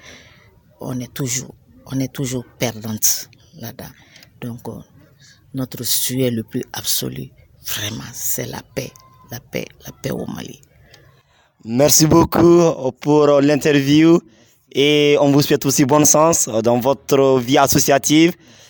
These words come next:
Speaker 2: et meilleure santé aussi aux malades là. Merci bien.
Speaker 1: Merci beaucoup et bon courage à vous aussi.
Speaker 2: <laughs>
Speaker 1: Faites tout pour qu'il y ait la paix au Mali, vraiment, et dans le monde entier.
Speaker 2: <laughs> Merci,
Speaker 1: Vraiment beaucoup.
Speaker 2: merci beaucoup.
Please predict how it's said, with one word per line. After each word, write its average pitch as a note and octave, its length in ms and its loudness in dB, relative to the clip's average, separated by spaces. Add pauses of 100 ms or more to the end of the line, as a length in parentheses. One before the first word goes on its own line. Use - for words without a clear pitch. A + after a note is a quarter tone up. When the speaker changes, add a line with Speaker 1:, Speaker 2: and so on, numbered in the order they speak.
(120)
Speaker 2:
et A2 100 -2
meilleure C#3+ 360 4
santé C#3+ 320 2
aussi C#3 420 2
aux C#3+ 80 4
malades C3 440 2
là. A2+ 240 0 (420)
Merci C3+ 400 2
bien. C3 420 -12
Speaker 1:
Merci C#3 440 -2
beaucoup C3+ 500 -4
et C#3+ 80 -6
bon D#3 280 -2
courage C#3+ 400 -2
à C3 80 0
vous C3 300 -8
aussi. B2+ 320 -4 (220)
Speaker 2:
<laughs> B2+ 220 -14
Speaker 1:
Faites - 340 -6
tout B3+ 160 -2
pour G#3 180 -8
qu'il E3+ 140 -8
y D#3+ 40 -2
ait D#3+ 80 -2
la D3+ 220 -6
paix F3 280 -4 (100)
au F3 100 -4
Mali, D3 400 -12
vraiment, E3 340 -6 (100)
et A3+ 80 2
dans G#3 200 2
le G#3+ 80 4
monde A#3+ 280 2
entier. F#3+ 560 -4 (280)
Speaker 2:
<laughs> - 280 -12
Merci, F3+ 460 6
Speaker 1:
Vraiment E3 120 0
beaucoup. - 440 -10
Speaker 2:
merci F3 460 4
beaucoup. E3 540 4